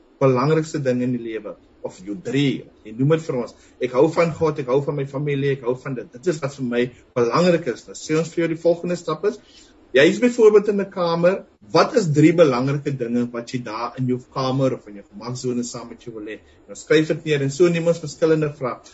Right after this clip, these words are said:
Wat ons dan doen, mense is dan baie verbaas, Janie, want op die einde vind hulle uit, "Joh, die ding wat ons wil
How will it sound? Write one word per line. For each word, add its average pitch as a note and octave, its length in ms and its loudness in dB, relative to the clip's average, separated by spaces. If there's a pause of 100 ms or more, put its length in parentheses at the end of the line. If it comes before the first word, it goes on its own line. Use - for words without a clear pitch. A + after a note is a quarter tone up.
(280)
Wat F3 160 4
ons E4+ 160 4
dan A#3+ 220 2
doen, C#3 320 2
mense G3 320 0
is D4+ 80 -4
dan A#3 180 0
baie D3 280 4
verbaas, C#3 600 -4
Janie, A2 300 -8 (340)
want A3 180 2
op F#3+ 160 2
die G3 160 2
einde E4+ 300 6
vind G#3+ 320 0
hulle F3+ 140 2
uit, D#3 160 0 (100)
"Joh, G#3 340 4 (280)
die F#3+ 140 2
ding C#4+ 300 6
wat B3+ 200 0
ons E3 200 -4
wil A3 220 8